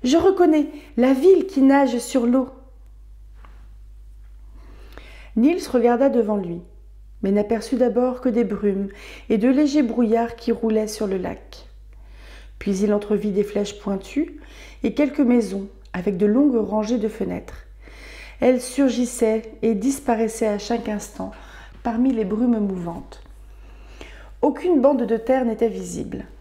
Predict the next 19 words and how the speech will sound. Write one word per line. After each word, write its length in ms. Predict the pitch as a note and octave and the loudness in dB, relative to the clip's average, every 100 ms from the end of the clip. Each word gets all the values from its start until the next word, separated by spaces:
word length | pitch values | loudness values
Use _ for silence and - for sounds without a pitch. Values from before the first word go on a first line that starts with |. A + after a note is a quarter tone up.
| - - - - | -20 -20 -20 -4
Tout 220 | D#4 E4+ D#4+ | -2 -2 -8
semblait 380 | - A3+ A3 A#3 | -2 0 2 0
reposer 400 | G#3+ G#3 G3 G3+ | 0 -2 -4 -6
sur 280 | - F#3 | -8 -8
l'eau. 200 | E3+ E3+ - - - - - - - - - - | -6 -8 -14 -20 -20 -20 -20 -20 -20 -20 -16 -6
Et 60 | |
maintenant, 540 | F3 F3+ G3 G3 C#4 D#4 - - - - - | -4 -4 -4 -4 -4 -4 -14 -20 -20 -16 0
les 140 | B3 | 2
villas 340 | A#3+ D4 D4+ D4+ | 4 4 2 0
des 160 | B3 | 0
rives 340 | G#3 G#3+ G3+ G#3 - | -2 -4 -6 -10 -10
disparaissaient. 880 | F#3 C4+ - G#3 G#3 - F3+ F3+ - - - - - - | -6 -4 -2 -4 -4 -8 -10 -10 -14 -20 -20 -20 -18 -2
On 80 | A#3+ | 2
n'apercevait 580 | B3 C4 C4 C#4 B3+ C4+ | 2 0 -4 -2 0 -2
plus 260 | - E4 | -2 -4
que 120 | E4+ C#4 | -2 -2
quelques 340 | C4 C4 A#3 | -4 -6 -8
sombres 460 | - - B3+ G3+ G3+ | -8 -4 -2 -2 -6
fabriques. 640 | G#3+ F#3 F3 E3+ - | -8 -6 -8 -10 -16